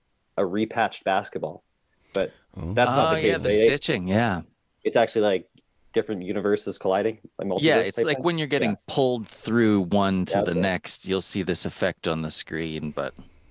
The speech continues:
Speaker 1: The first
Speaker 3: yeah.
Speaker 1: movie was great.
Speaker 2: Oh,
Speaker 3: They're
Speaker 2: yeah.
Speaker 3: great movies,
Speaker 2: Oh, yeah.
Speaker 3: absolutely. Here's another piece of shoes in the news.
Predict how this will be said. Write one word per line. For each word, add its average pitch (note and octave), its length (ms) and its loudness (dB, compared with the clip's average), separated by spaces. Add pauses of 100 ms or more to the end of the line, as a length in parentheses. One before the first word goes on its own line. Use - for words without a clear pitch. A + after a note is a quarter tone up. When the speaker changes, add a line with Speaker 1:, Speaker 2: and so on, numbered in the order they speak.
(680)
Speaker 1:
The - 60 -6
first D#3+ 220 6
Speaker 3:
yeah. E3+ 60 2
Speaker 1:
movie C#3+ 120 4
was G#2+ 100 2
great. A#2 280 2 (560)
Speaker 2:
Oh, A#2 120 4
Speaker 3:
They're G#2 160 4
Speaker 2:
yeah. F2+ 80 -2
Speaker 3:
great C#3 320 4
movies, G#2 600 0
Speaker 2:
Oh, G#2+ 40 -2
yeah. B2+ 60 2
Speaker 3:
absolutely. F#2+ 680 0 (1600)
Here's A2 180 -2
another A2 240 0
piece - 300 -4
of G2 80 -6
shoes G2+ 340 -2
in F#2+ 80 0
the F#2 80 0
news. F2+ 540 -2